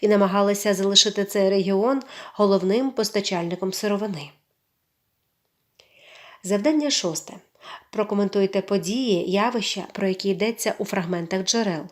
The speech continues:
У чому їхнє історичне значення? Фрагмент джерела.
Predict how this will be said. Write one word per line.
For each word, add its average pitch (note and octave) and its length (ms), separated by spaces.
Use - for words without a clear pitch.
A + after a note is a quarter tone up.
У A3 100
чому C4 300
їхнє G3 360
історичне G3 560
значення? F3+ 640
Фрагмент A3 500
джерела. G#3+ 480